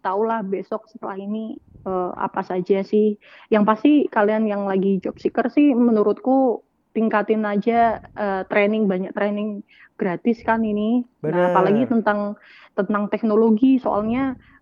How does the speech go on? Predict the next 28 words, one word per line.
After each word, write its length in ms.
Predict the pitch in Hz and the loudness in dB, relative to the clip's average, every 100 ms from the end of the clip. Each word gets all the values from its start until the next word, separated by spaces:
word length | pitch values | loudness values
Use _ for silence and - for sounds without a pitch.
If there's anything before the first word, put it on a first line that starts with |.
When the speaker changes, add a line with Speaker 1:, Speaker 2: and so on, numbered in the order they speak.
| - | -4
Speaker 1:
gara-gara 580 | 208 208 202 214 208 208 | 0 0 0 -2 -2 -2
ini 500 | 226 247 311 339 320 - 269 | 0 2 2 2 -2 -6 -4
mau 200 | 226 214 | -2 0
nggak 220 | 214 - | -2 -2
mau 320 | 208 196 226 247 | -2 -2 -2 -2
perusahaan 580 | - 240 - 214 202 208 220 | -2 -6 -4 -8 -6 -6 0
tuh 160 | 294 | 0
dipaksa, 840 | 226 - 170 - - - 294 285 247 _ _ - - _ - | 0 -4 -10 -10 -8 0 2 2 -4 _ _ -20 -20 _ -2
eh, 280 | 214 208 208 | 0 2 0
untuk 420 | 214 214 214 - - | -2 -2 -4 -6 -4
melek 320 | 202 - - | -4 -4 -6
teknologi. 880 | 208 220 208 220 220 233 220 220 214 - | -4 0 0 0 0 0 0 -4 -8 -8
Speaker 2:
Oke, 1040 | 170 175 175 175 175 175 180 - _ 170 165 | -6 -4 -4 -6 -6 -6 -8 -10 _ -10 -8
nah 260 | 175 208 175 - _ _ | -6 -6 -6 -10 _ _
ini 100 | 196 233 | -6 -2
ada 100 | 160 | -2
yang 100 | 143 | 0
menarik 280 | 156 202 190 | -2 0 -2
Speaker 1:
Mm-mm. 80 | |
Speaker 2:
nih, 80 | 165 | -4
Vic. 180 | 147 131 _ _ _ | -8 -12 _ _ _
Kemarin 320 | 170 175 226 | 0 0 0
aku 40 | 247 | -4
ngobrol 280 | 170 131 202 | -2 0 2
Speaker 1:
Mm-mm. 80 | 180 | 2
Speaker 2:
sama 120 | 147 | 0
temanku 340 | 143 131 131 175 | -2 -4 -2 0
ya, 300 | 139 110 | 2 0